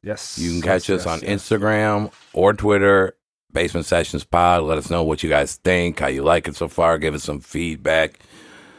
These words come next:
Speaker 1: Tell your
Speaker 2: Um,
Speaker 1: friends.
Speaker 2: D M us. We do accept nudes. Ladies.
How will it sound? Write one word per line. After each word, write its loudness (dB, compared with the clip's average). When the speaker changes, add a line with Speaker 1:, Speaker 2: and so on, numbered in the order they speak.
Speaker 1:
Tell 2
your 0
Speaker 2:
Um, -6
Speaker 1:
friends. -4
Speaker 2:
D 0
M 0
us. -4
We -6
do -2
accept 0
nudes. 0
Ladies. 0